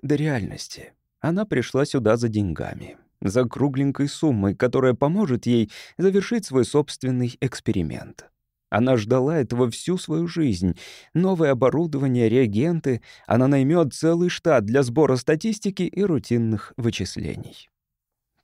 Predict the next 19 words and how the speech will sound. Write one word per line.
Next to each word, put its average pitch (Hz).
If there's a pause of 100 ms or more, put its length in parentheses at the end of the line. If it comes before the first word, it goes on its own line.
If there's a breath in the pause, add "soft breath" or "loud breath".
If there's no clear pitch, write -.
«Привет», 156 (320)
запинаясь, 123
произнесла 123
Анна, 196
глядя 147
на 147
юношу 165
с -
копной 143
ярко-рыжих, 127
почти 135
оранжевых 113
волос 214 (260 loud breath)
и 175
бронзовой 120
кожей. - (300)
Он 120
был 123
похож 131